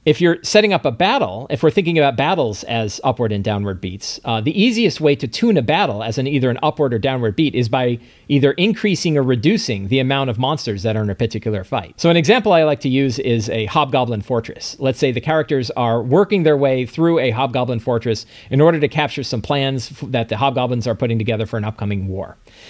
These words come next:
Now, maybe they've had a really hard time getting inside. They've blown their stealth checks. They've gotten in a bunch of fights with the guards. They're being hunted by a bunch of bugbear mercenaries. They've really had a hard time. Now, when they open up a door, inside that room might be two drunken hobgoblins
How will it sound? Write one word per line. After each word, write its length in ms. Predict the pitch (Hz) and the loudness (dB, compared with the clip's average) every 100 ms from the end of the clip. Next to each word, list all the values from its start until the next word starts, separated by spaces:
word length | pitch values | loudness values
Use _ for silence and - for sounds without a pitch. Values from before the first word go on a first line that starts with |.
| - - | -8 0
Now, 220 | 143 143 | 0 2
maybe 360 | 143 180 262 | 4 4 4
they've 180 | 202 180 | 2 0
had 280 | 127 147 143 | 0 -4 -2
a 80 | 127 | -2
really 480 | 120 139 175 175 151 | 0 2 2 2 0
hard 380 | 147 135 135 | 0 0 0
time 560 | - 143 117 85 87 - 120 | -4 -4 -4 -8 -14 -10 0
getting 240 | 139 131 | 2 2
inside. 460 | 120 107 98 82 76 - - | -2 -6 -8 -10 -16 -20 -4
They've 140 | 131 117 | -2 2
blown 260 | 156 170 | 4 4
their 120 | 160 | 2
stealth 320 | 127 - 135 - | 2 0 -2 -2
checks. 360 | 139 113 - | -4 -4 -6
They've 180 | - 117 | -4 0
gotten 240 | 147 156 | 0 0
in 100 | 143 | -2
a 60 | 127 | -2
bunch 200 | 123 123 | -2 -4
of 80 | 120 | -4
fights 240 | 120 113 | -2 -4
with 120 | 113 | -4
the 60 | 110 | -4
guards. 460 | 104 107 107 107 - - - | -2 -2 -2 -4 -10 -8 0
They're 100 | 135 | 2
being 200 | 139 113 | 2 0
hunted 360 | 151 156 147 | -2 0 0
by 120 | 120 120 | 0 0
a 80 | |
bunch 280 | 110 131 120 - | 0 -2 -4 -2
of 260 | 113 101 | -2 0
bugbear 400 | 110 127 113 123 | 0 0 0 0
mercenaries. 760 | 113 123 - 117 110 110 107 - - - | 2 -2 -2 -4 -2 -2 -4 -6 -16 -2
They've 180 | 156 147 | 2 4
really 320 | 147 202 170 | 6 6 6
had 300 | 123 139 131 | 2 0 -2
a 80 | 107 | -4
hard 280 | - 131 113 | -2 -2 -2
time. 340 | 120 98 76 - | -4 -6 -8 -2
Now, 500 | 139 165 233 151 127 | 2 4 2 2 0
when 220 | 131 147 | 2 2
they 160 | 143 151 | 2 2
open 300 | 165 170 147 | 2 2 2
up 180 | 135 - | 0 -2
a 80 | 120 | 2
door, 540 | 156 170 107 107 117 | 4 4 0 -4 -4
inside 460 | 160 202 - 180 151 | 0 0 2 0 0
that 180 | 147 131 | -2 0
room 360 | 165 160 117 | 2 2 2
might 240 | 120 147 151 | 2 2 2
be 260 | 147 139 | 0 0
two 200 | 127 233 | 0 2
drunken 320 | 196 185 170 139 | 2 0 0 -2
hobgoblins 800 | 151 135 117 110 117 107 - | -2 -2 -2 -2 -2 -4 -8